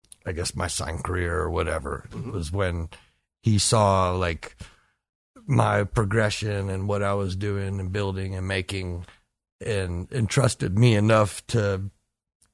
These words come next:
Speaker 1: to build one of his designs. He, he painted it, you know, <laughs>
Speaker 2: Mm-hmm.
Speaker 1: and it was fucking awesome, but, uh,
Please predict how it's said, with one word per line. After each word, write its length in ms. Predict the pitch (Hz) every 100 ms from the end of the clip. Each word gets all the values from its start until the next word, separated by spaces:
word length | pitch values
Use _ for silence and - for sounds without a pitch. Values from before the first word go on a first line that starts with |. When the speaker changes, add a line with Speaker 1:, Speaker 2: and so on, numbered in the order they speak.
| _ _ -
Speaker 1:
to 200 | 113 101
build 400 | 101 117 110 101
one 180 | 107
of 140 | 101 90
his 220 | 110 98
designs. 580 | 87 90 98 95 90 90
He, 240 | 139 120 104 -
he 180 | 135 165
painted 480 | 123 151 139 113 98
it, 240 | 101 110 -
you 120 | 117
know, 240 | 110 113 95
<laughs> 60 |
Speaker 2:
Mm-hmm. 300 | 135 131 123 135 - -
Speaker 1:
and 220 | 120 110
it 360 | 113 117 - -
was 180 | 151 104
fucking 380 | - 131 - 107
awesome, 540 | 113 123 - 117 107
but, 280 | 101 95 - _ -
uh, 360 | 104 92 67